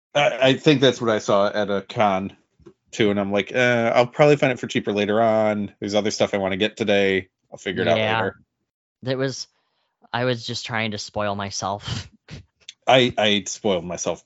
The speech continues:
Speaker 1: bad the last con I went to. Bad. Like, getting home and adding it up and going, "Oh, God, no." <laughs> So,
Speaker 2: Yeah.
Speaker 1: I can't
Speaker 2: Motor
Speaker 1: do that
Speaker 2: City
Speaker 1: one again.
Speaker 2: Motor City Comic Con last year, 'cause that was the last con that we went to.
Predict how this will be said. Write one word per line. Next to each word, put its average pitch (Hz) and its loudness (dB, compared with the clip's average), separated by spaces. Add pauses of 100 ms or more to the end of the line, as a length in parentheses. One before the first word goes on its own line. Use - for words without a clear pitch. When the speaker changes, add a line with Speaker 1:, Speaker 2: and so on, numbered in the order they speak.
Speaker 1:
bad 80 -2
the 82 -8
last 80 -6
con 85 -10
I 82 -12
went 87 -16
to. - -16 (140)
Bad. - -6 (400)
Like, 92 -4 (160)
getting 98 0
home 92 -4
and 87 -8
adding 87 -4
it 80 -10
up 82 -6
and 92 -12
going, 87 -4
"Oh, 135 6
God, 107 2
no." 95 -2 (220)
<laughs> - -20 (120)
So, 214 6 (420)
Speaker 2:
Yeah. 120 4 (580)
Speaker 1:
I - -4
can't 120 0
Speaker 2:
Motor 131 2
Speaker 1:
do 117 2
that 98 4
Speaker 2:
City - 0
Speaker 1:
one 98 -2
again. 98 -4 (600)
Speaker 2:
Motor 139 0
City 135 -4
Comic 120 -4
Con 107 -6
last 104 -8
year, 107 -6
'cause 113 -10
that 165 4
was 175 2
the 139 0
last 123 0
con 120 -4
that 104 -6
we 107 -8
went 107 -8
to. 101 -8